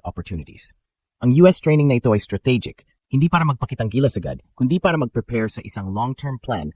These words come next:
na pwedeng tumawid sa N B A, Japan B League, or even Europe. Kung tutuusin, sa basketball ecosystem ngayon,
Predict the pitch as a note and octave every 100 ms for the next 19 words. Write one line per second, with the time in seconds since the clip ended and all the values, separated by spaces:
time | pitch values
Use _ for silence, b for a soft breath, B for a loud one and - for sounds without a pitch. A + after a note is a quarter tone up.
0 | _ G2+ B2+ C3 C#3 B2 G#2+ G#2 - G#2
1 | G2+ G2+ F#2+ - _ _ G#2+ G2+ F2+ A2+
2 | G#2+ A2 F2 - _ G#2+ A#2+ A2+ - C3+
3 | A2 F#2 G#2 D#2 - _ _ _ _ _
4 | _ _ D#3 D3+ D3+ D#3 - G2 - G#2+
5 | - - - B2 G#2+ A2 - A2 G#2 G2+
6 | G#2 C2+